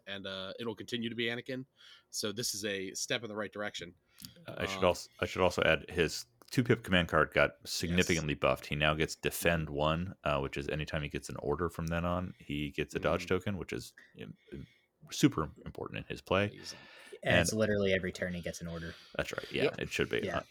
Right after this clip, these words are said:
Speaker 2: Uh, uh, unless you get flawed, but if you're getting flawed at that point, you, uh, in my, my approach, <laughs> I, I think playing around the flaw is the way to go. The other big thing is he gets to actually issue it to an additional unit. Uh, it's Anakin and another unit, which takes away one of the huge downsides of that two pip
Speaker 1: Yes.
Speaker 2: with only being an
Speaker 1: That's
Speaker 2: Anakin
Speaker 1: important
Speaker 2: order,
Speaker 1: too.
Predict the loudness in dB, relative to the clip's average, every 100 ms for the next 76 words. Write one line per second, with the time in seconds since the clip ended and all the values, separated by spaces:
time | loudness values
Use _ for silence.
0 | 2 2 4 2 2 0 2 4 4 4
1 | 0 0 -2 2 2 4 2 0 -2 -6
2 | -6 -10 _ -6 -4 -2 8 10 10 4
3 | -16 -20 _ 4 6 6 4 -2 -2 -2
4 | -4 -8 -8 -10 -14 -16 -12 -4 0 0
5 | 0 0 -2 0 -4 -4 -4 -2 -2 -4
6 | -4 -6 -8 -16 -18 8 10 12 10 10
7 | 6 4 2 4 4 4 4 4 4 2
8 | 0 -2 0 -2 0 -2 -2 -4 -6 -6
9 | -4 -4 -8 -8 -6 -4 -4 -8 _ -10
10 | -8 -8 -8 -2 -2 -2 -6 -4 -4 -2
11 | 0 0 0 -4 -4 -6 -6 -6 -4 -4
12 | -4 -6 -8 -4 0 0 0 -6 -6 -6
13 | -6 -6 -6 -6 -6 -4 -4 -4 -6 -6
14 | -6 -4 -4 -6 -6 -6 -6 -8 -8 -8
15 | -8